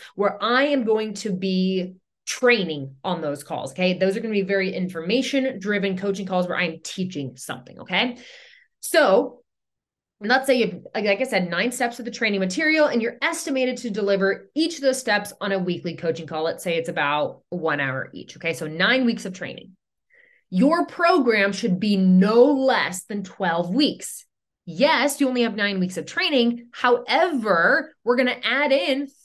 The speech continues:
three more weeks to budget for client questions, the client going to implement the information. We're gonna budget some time for the client to fall off track, because this is the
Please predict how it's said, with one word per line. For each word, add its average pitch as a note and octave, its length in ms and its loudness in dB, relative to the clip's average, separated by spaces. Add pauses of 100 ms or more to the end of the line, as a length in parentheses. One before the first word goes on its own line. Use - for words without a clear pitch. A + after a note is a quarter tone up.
(180)
three A#3+ 280 -2
more A#3+ 260 0
weeks B3+ 340 0
to A3 100 -8
budget A#3+ 420 -2
for F#3+ 460 -2
client C3+ 360 -6
questions, A#3+ 800 -8 (560)
the F#3+ 80 -4
client F3 460 -4
going E3+ 260 -2
to - 220 -12
implement A3 480 -4
the D4 160 -4
information. D#4 720 -6 (600)
We're F#3 160 0
gonna A3+ 360 2
budget G#3 400 0
some G#3+ 140 -8
time G3 240 -4
for F#3 80 -8
the G3 60 -4
client F#3 320 -2
to F#3 60 -10
fall D#3 180 -4
off D3 180 -4
track, C#4 520 0
because G3 200 -2
this F#3 180 -4
is F3 80 -14
the F3 180 -6